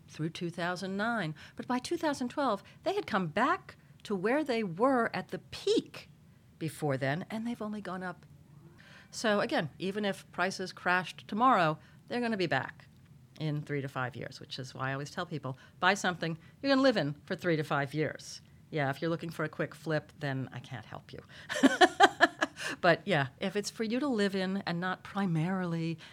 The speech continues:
as an economic engine, then yeah, I wouldn't worry. So I'd say, yeah, it's always a good time to buy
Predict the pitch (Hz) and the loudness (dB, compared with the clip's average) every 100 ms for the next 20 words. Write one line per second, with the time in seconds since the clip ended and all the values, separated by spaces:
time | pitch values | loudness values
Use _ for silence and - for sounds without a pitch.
0 | - - 180 170 156 165 151 151 156 139 | -12 -4 -4 -2 -4 -4 -2 -2 -2 -4
1 | - 143 131 123 127 - - 160 147 - | -2 -2 -2 -4 -6 -10 -6 -4 -4 -10
2 | - - 113 - - - - 147 143 139 | -20 -18 -16 -16 -20 -20 -10 -8 -6 -8
3 | 139 139 156 196 - - - - 196 202 | -6 -4 -4 -6 -12 -20 -14 -8 -6 -6
4 | 233 262 214 - 320 330 - 139 131 135 | -6 -6 -6 -6 -4 -4 -4 -6 -8 -10
5 | - 135 117 | -10 -12 -12